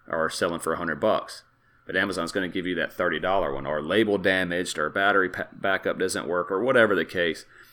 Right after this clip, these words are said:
So, but a general rule is that if they're all the same, you can go look at the use and they'll all be, you know, thirty-five bucks just down the line. Then you're, you got a thirty-five dollar game.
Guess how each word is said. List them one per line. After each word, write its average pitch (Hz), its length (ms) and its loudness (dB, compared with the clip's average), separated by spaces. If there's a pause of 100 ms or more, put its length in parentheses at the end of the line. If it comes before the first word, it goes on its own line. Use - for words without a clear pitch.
(180)
So, 90 320 0 (460)
but 92 120 4
a 90 60 4
general 175 440 8
rule 123 380 8
is 101 100 2
that 87 220 4
if 82 80 -6
they're 101 160 6
all 131 160 8
the 117 80 4
same, 113 380 2
you 117 60 0
can 110 120 -4
go 107 80 6
look 104 240 2
at 92 60 0
the 92 80 -2
use 101 380 0
and 92 80 -4
they'll 87 80 0
all 92 220 4
be, 92 140 2
you 87 160 0
know, 78 80 -2
thirty-five 98 520 4
bucks 92 360 2
just 90 200 -6
down 95 200 2
the 87 40 -2
line. 92 440 0 (260)
Then 78 180 -4
you're, 76 240 -4
you 90 80 -8
got 80 140 -2
a - 60 -12
thirty-five 80 340 -4
dollar 71 200 -2
game. 65 320 -8